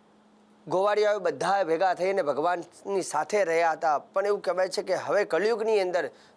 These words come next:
જો ભક્તોની સાથે રહે છે તો એ જગન્નાથજી જ છે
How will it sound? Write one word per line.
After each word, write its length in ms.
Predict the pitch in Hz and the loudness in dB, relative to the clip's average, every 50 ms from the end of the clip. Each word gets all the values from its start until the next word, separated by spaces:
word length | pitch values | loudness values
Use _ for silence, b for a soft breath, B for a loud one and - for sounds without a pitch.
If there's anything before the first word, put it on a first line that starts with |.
| B - 147 | B -8 -4
જો 100 | 190 196 | -4 -2
ભક્તોની 440 | 143 147 127 - - 214 220 220 | -2 -4 -4 -2 0 0 0 0
સાથે 400 | - - 180 165 160 - 196 180 | 0 0 -2 -2 -2 0 0 0
રહે 200 | 147 139 147 156 | 2 2 2 0
છે 280 | 143 - 202 202 202 196 B B B B - | 0 0 -2 -2 -2 -4 B B B B -6
તો 80 | 170 | -4
એ 140 | 170 170 160 | -4 -4 -4
જગન્નાથજી 760 | 131 120 143 123 151 165 160 147 139 131 123 - - 127 117 | -6 -6 -6 -2 -2 -2 0 0 -2 -2 -4 -8 -14 -18 -18
જ 60 | 107 - | -16 -16
છે 420 | - - - 117 110 - _ | -16 -16 -14 -16 -16 -18 _